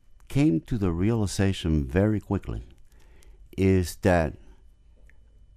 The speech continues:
I would say it would be easier to change the political and economic system of Cuba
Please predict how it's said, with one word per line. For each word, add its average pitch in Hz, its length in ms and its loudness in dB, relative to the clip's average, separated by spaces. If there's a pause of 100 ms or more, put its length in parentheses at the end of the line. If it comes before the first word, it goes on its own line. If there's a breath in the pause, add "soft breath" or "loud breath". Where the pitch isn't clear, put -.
I 107 120 2
would 135 160 -4
say 104 380 0 (120)
it 95 120 -2
would 90 180 -2
be 92 160 -4 (100)
easier 131 360 -4
to 101 160 -8
change 95 400 0
the 82 120 -2
political 113 720 -4
and 87 140 2
economic 92 540 0
system - 540 -4
of 76 220 -2
Cuba 104 440 -2